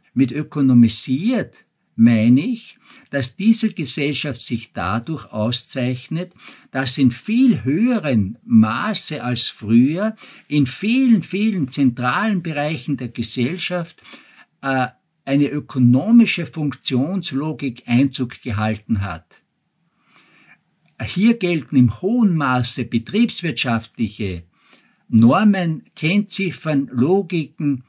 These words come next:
Vorgaben. Die Schlagworte sind Kosten, Nutzen, Rationalität, Effizienz, Wettbewerb. Wenn ich das jetzt auf meinen Bereich übertrage, auf die Universität,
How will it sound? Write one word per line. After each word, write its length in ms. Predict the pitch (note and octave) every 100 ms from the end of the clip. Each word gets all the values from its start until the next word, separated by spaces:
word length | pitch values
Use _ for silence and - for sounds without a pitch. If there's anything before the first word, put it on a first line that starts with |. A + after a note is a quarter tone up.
| _
Vorgaben. 880 | - C3 C#3 A#2+ G#2 E2 E2 D#2+ - _ - _
Die 100 | C#3
Schlagworte 640 | B2+ D3 D3 D#3 C3 B2 B2+
sind 400 | - A#2 F#2 -
Kosten, 760 | - F#3 F#3+ - - E3+ E3 A#2
Nutzen, 560 | E3 G3 - - D#3+
Rationalität, 1120 | B2+ A#2+ A#2+ - A#2 G#2 G#2 G#2+ E3 F3+ F#3 B2+
Effizienz, 1000 | A#2+ A#2+ A#2 - C#3+ F3 F3+ E3 - - - -
Wettbewerb. 800 | - C#3+ C#3+ - A2+ G#2+ E2 - _ _ _ _ _ _ _ - -
Wenn 140 | - D#3+
ich 140 | D3
das 240 | E3+ F3+ F3+
jetzt 200 | F#3 D#3+
auf 120 | A#2+
meinen 400 | C3+ F#3 A#3+ A3+
Bereich 440 | D#3+ C#3+ C3 B2+
übertrage, 800 | C3 A#2+ G#2+ A2 A2 A2 F#2 F2 -
auf 220 | B2+ -
die 120 | D3
Universität, 1080 | D3 C#3+ B2+ A#2 A#2 F#2 C3+ A3 B3 - -